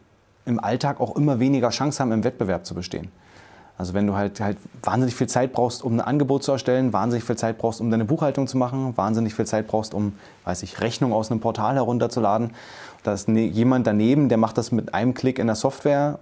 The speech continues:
und hat nichts mehr zu tun und kann sich dann seinen Kunden widmen, dann ist das einfach ein Wettbewerbsvorteil, der ist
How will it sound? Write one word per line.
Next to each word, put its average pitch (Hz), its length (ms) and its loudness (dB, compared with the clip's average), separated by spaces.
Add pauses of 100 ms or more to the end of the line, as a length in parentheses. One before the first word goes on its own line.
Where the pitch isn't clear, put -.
und 110 140 -2
hat 113 160 -2
nichts 123 260 -2
mehr 117 120 2
zu - 100 -10
tun 127 200 -2
und 113 100 -2
kann 117 180 0
sich 107 160 -2
dann 160 360 2 (220)
seinen 101 220 0
Kunden 151 300 4
widmen, 147 400 2 (460)
dann 98 200 0
ist - 340 -4
das 120 320 -2
einfach 113 400 -4
ein 107 140 2
Wettbewerbsvorteil, 101 840 -2
der 101 260 -2
ist - 440 -10